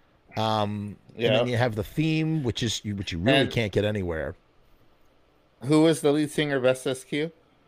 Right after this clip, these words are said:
Speaker 1: That I don't know.
Speaker 2: Susie Q.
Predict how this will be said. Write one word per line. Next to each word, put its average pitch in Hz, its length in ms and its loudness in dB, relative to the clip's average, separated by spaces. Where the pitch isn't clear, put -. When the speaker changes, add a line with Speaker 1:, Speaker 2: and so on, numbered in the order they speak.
Speaker 1:
That 107 540 0
I 127 140 4
don't 107 420 0
know. 65 320 -6
Speaker 2:
Susie 160 500 0
Q. 95 440 -2